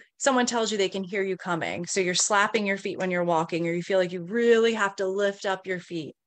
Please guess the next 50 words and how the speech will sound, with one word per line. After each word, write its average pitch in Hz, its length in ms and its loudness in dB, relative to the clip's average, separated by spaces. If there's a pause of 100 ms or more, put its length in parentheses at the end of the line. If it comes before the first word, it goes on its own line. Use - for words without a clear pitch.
(300)
as 185 240 2
you're 170 120 2
walking, - 640 -4 (320)
even 233 300 2
if 240 160 2
it's 220 160 0
at, 202 180 -2
just - 280 -4
at 208 120 -6
the 196 120 -4
end 190 180 -2
of 185 80 -4
the 185 80 -4
day. 175 460 -6 (480)
That 220 180 4
might 233 160 2
mean 214 180 -2
that 196 120 -4
you 190 80 -4
need 185 180 -2
a 185 80 2
little 180 240 0
bit 175 160 -2
of 165 120 -2
extra - 380 -8
assistance. - 880 -10 (1300)
If 226 240 2
you 311 120 -2
find 220 480 4 (420)
that 214 180 0
you're 214 120 2
always 214 380 4
staring 180 800 -2
down, 156 480 -4
so 190 220 2
a 190 160 2
lot 196 300 4
of 240 180 0
individuals 202 640 -4
that 190 120 -2
have 196 140 -2
C 196 160 -2
I 185 120 4
P 208 200 -6
N 165 280 0
and 175 120 -4
they 170 60 -2
have 170 100 -6
sensation 190 500 0
issues, 175 320 -2